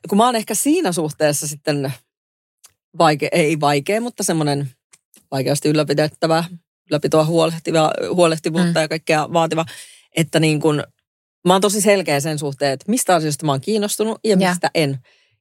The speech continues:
Speaker 1: Jos mua ei joku asia kiinnostu,
Speaker 2: Mm.
Speaker 1: kiinnosta niin kuin yhtään, niin mä en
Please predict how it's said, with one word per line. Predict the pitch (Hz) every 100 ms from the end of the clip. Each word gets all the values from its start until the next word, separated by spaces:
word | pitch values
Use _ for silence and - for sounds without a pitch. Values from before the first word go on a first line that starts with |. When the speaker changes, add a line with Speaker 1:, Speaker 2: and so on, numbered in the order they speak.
| -
Speaker 1:
Jos | 180
mua | 196 196
ei | 175
joku | 180 196
asia | 190 185 156
kiinnostu, | 175 175 202 - 240 _ 196
Speaker 2:
Mm. | 180 160
Speaker 1:
kiinnosta | 208 185 185
niin | 165
kuin | 147
yhtään, | 165 - 156 147 -
niin | 180 190
mä | 214 -
en | 214 175